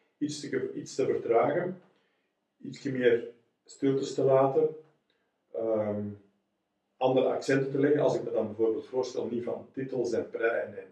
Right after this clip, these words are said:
en omzetten en alleen maar cijfers. Maar ook dat andere punt, dat, dat, echt dat punt van cultuur dan binnenbrengen, wat dat voor hen, eh, absoluut een eye-opener was. Dus, dus hoe, als ik dat nu, want je verrast mij een beetje, maar dat is, dat is mooi. Ehm,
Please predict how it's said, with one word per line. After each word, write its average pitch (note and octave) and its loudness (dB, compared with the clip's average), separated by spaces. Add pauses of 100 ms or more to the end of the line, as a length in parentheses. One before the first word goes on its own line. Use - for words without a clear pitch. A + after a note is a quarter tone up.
en F#2+ -14
omzetten - -6
en G#2 -18
alleen - -20
maar - -20
cijfers. - -14 (240)
Maar B2 2
ook A#2 2
dat - 2
andere C#3+ 2
punt, D3 0
dat, - -8
dat, - -6 (120)
echt - -20
dat - -4
punt C3+ -8
van A2+ -6 (100)
cultuur B2 -16
dan B2 -2
binnenbrengen, B2 -14 (160)
wat G#2+ 2
dat - 0
voor A2 0
hen, - 6 (400)
eh, - -4
absoluut A#2 -2
een G2 -8
eye-opener A2+ 4
was. G2 -6
Dus, B2 -14
dus C3+ -4
hoe, B2 0
als C3 4
ik B2+ 0
dat B2 4 (140)
nu, C3+ -10
want A#2 -8
je - -20
verrast - 4
mij D3+ -2
een D3+ 2
beetje, - -4
maar A#2 -4
dat A#2 0
is, - -12
dat - -4
is - -14
mooi. C#3 6 (480)
Ehm, A2+ -2